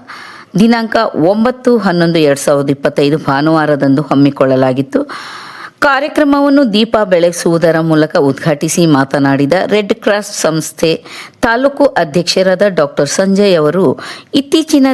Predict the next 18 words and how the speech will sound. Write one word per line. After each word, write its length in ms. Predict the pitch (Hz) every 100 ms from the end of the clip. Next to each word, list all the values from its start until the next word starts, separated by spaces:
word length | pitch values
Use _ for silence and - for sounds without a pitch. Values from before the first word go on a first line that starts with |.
| 196
ದಿನಮಾನ, 500 | 190 202 196 185 - 165
ದಿನಗಳಲ್ಲಿ 680 | 220 214 196 180 185 202 - - - - -
ರಸ್ತೆ 400 | 233 240 - 294
ಅಪಘಾತಗಳು 1000 | 277 175 - 190 196 180 180 175 175 185
ಹೆಚ್ಚಾಗುತ್ತಿದ್ದು, 840 | 175 170 - 175 165 165 170 156 208
ಸಾಕಷ್ಟು 720 | - - 247 277 247 262 247
ರಕ್ತದ 420 | 175 - 190 180
ಕೊರತೆ 520 | 175 151 151 156 143
ಇದೆ. 300 | 127 135 - - - -
ಈ 120 | 247
ಬೇಡಿಕೆಯನ್ನು 760 | 185 196 233 247 233 214 208 208
ಹೋಗಲಾಡಿಸಲು 880 | 170 156 175 160 151 - 175 226 247 - - 220
ಯುವ 200 | 254 269
ಶಕ್ತಿಯು 680 | - 214 - 196 196 196 -
ರಕ್ತದಾನಕ್ಕೆ 720 | 170 175 240 202 175 165 175
ಮುಂದಾಗಬೇಕು 880 | 170 165 175 165 156 151 143 143 147
ಎಂದು 300 | 98 135 147
ತಿಳಿಸಿದರು. 760 | 160 127 127 120 120 117 -